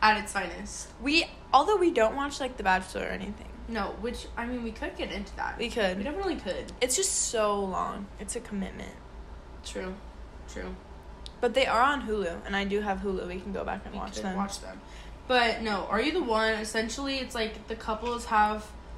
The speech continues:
Speaker 1: like, a perfect match in the show, and they have to, like, find it. There's just all the drama that goes behind them, like, being with other people's matches
Speaker 2: Did we
Speaker 1: and
Speaker 2: finish the show?
Speaker 1: No, we did. They won.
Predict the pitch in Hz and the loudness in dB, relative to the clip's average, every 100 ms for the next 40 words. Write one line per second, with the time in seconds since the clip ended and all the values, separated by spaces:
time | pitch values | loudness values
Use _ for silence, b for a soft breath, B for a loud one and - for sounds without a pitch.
0 | - 220 220 220 - 214 220 214 208 196 | -6 -2 0 -2 -2 -2 -2 -4 0 2
1 | 190 190 - 202 202 196 185 - 202 185 | 2 0 -6 -4 -2 -2 -2 -4 0 2
2 | 185 185 190 190 202 190 - 180 180 190 | 2 0 -2 -4 -6 -6 0 0 0 -2
3 | 190 - B B B 220 214 - - 226 | -4 -4 B B B -4 -4 -6 -8 -6
4 | 220 214 202 196 208 208 175 156 - - | -6 -6 -6 -4 -4 -4 -4 -6 -12 -14
5 | - - - - 196 202 214 208 202 202 | -14 -14 -14 -10 -8 -4 -4 -2 -2 0
6 | 196 190 180 185 180 - B B - 240 | -2 -2 -4 -4 -8 -10 B B -6 -2
7 | 220 208 - 220 214 214 202 196 196 185 | -2 -2 0 0 0 -2 -6 -4 -2 -2
8 | 185 180 302 302 349 494 - - 196 294 | -2 -2 -2 6 8 8 6 0 0 0
9 | - - 302 - 170 190 277 - 269 202 | -2 -4 -2 2 2 2 -4 -8 -6 -4
10 | 196 214 277 180 156 - - - - 233 | -4 -4 -4 -6 -8 -14 -14 -14 -6 -2
11 | 254 415 202 220 | 0 0 -2 -4